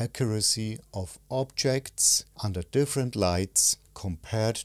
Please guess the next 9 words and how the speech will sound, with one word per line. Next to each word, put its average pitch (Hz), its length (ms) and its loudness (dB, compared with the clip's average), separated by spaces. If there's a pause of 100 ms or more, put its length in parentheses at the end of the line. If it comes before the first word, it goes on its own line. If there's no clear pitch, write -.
to 98 240 -6
how 110 680 0 (140)
those 104 460 -2
objects - 640 -2 (100)
would 98 220 -6
look 98 300 -4 (340)
under 101 360 -4 (200)
natural 95 380 -4
light. 90 460 -8